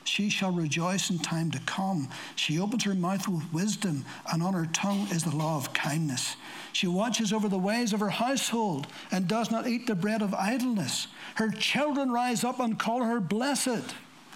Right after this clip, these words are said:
Her husband also, and he praises her. Many daughters have done well, but you excel them all. Charm is deceitful and beauty is passing, but a woman who fears the Lord,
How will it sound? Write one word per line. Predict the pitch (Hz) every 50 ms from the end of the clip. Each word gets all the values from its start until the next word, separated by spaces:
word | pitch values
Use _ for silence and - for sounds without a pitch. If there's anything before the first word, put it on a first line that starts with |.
| - - - - - - - - -
Her | - 180 156
husband | 131 180 202 190 - 185 - - -
also, | 196 220 233 214 - - 190 151 123 113 - - - - - - - - - - -
and | 156 143
he | 113 139 196 208 185
praises | 190 - - - 170 180 180 - 180 -
her. | - 165 131 117 123 131 - - - - - - - - - - - - - - -
Many | 156 147 170 208 220 233 226
daughters | 175 202 190 208 208 208 202 -
have | 208 185 160
done | 170 175 180 185 170 143
well, | 139 135 147 151 165 175 - - - - - - -
but | 147 143 156 -
you | 170 180 175
excel | 170 156 - - - - 180 175 170 175
them | 160 156 - - -
all. | 180 180 190 185 160 139 127 - - - - - - - - - - - -
Charm | - - - 202 214 233 247 247 247 240
is | 240 262 233 226
deceitful | 214 - 226 196 - - - 196 214 208 208 - 214 208 214
and | 220 202 170 170 156
beauty | 160 165 180 190 185 - 196 190
is | 190 202 185 156 - - -
passing, | - - 196 185 185 196 - 208 170 143 113 - - - - - - - - - - - - - - - - - -
but | 170 160
a | 156 160
woman | 156 151 175 202 226 254 240
who | 180 208 233 208
fears | - - - 208 214 226 233 -
the | - 202
Lord, | 175 180 170 170 185 214 226 233 208 156 123 120